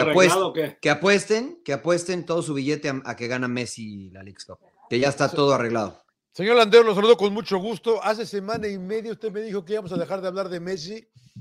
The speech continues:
Speaker 3: Y aquí seguimos hablando de Messi.
Speaker 2: <laughs>
Speaker 3: Sigue haciendo goles y están en la final.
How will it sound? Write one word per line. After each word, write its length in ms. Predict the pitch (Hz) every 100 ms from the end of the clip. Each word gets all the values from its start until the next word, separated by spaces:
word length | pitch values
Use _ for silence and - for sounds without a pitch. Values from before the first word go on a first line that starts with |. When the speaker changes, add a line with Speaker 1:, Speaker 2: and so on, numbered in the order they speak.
| - -
Speaker 3:
Y 60 | 196
aquí 220 | 190 269
seguimos 720 | 269 254 311 302 254 - - _ _ - -
hablando 400 | - 180 254 240
de 100 | 220 220
Messi. 480 | 262 226 247 269 -
Speaker 2:
<laughs> 80 | _
Speaker 3:
Sigue 280 | - 240 233
haciendo 420 | 151 240 220 214
goles 580 | 226 262 254 254 185 - _ _
y 400 | 175 185 185 180 180 _ _ _
están 300 | 160 185 214
en 60 |
la 100 | 202
final. 400 | 185 190 226 160